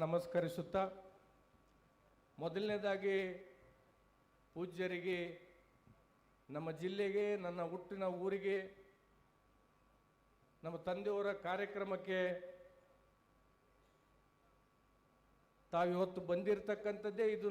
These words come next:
ನಮ್ಮೆಲ್ಲರದು ಸೌಭಾಗ್ಯ ಅಂತ ತಿಳ್ಕೊಂಡು ನಾನು ಅನ್ಕೊಂಡಿರ್ತಕ್ಕಂಥದ್ದು. ಇದು ಕಾರ್ಯಕ್ರಮನ ಆಯೋಜನೆ ಮಾಡಿದಾಗ ರಾಜಕಾರಣಿಗಳನ್ನ, ನಾವೆಲ್ಲ ರಾಜಕಾರಣಿ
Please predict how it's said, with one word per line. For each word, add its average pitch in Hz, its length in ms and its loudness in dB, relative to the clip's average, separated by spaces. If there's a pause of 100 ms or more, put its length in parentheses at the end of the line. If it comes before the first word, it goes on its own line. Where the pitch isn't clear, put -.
ನಮ್ಮೆಲ್ಲರದು 180 560 0 (100)
ಸೌಭಾಗ್ಯ 196 600 2
ಅಂತ 202 140 -8 (140)
ತಿಳ್ಕೊಂಡು 185 500 -4
ನಾನು 160 200 -2
ಅನ್ಕೊಂಡಿರ್ತಕ್ಕಂಥದ್ದು. 147 1080 -8
ಇದು 135 120 -16 (4000)
ಕಾರ್ಯಕ್ರಮನ 208 640 -2 (120)
ಆಯೋಜನೆ 214 500 -6
ಮಾಡಿದಾಗ 214 400 -2 (3000)
ರಾಜಕಾರಣಿಗಳನ್ನ, 220 840 4 (160)
ನಾವೆಲ್ಲ 208 260 4 (100)
ರಾಜಕಾರಣಿ 220 440 0